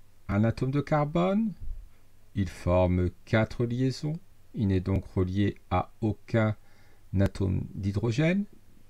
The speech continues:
Sur la liaison représentée ici, à l'extrémité de cette liaison, nous avons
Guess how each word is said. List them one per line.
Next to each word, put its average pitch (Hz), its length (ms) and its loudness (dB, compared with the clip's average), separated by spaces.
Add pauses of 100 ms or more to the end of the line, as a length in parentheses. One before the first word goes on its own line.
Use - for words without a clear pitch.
(420)
Sur 117 440 2
la 113 160 4
liaison 117 800 2 (1000)
représentée 98 880 0
ici, 190 560 -2 (1400)
à 98 100 4
l'extrémité 117 680 2
de 110 120 0
cette - 380 -2
liaison, 123 360 2 (880)
nous 95 180 0
avons 98 360 2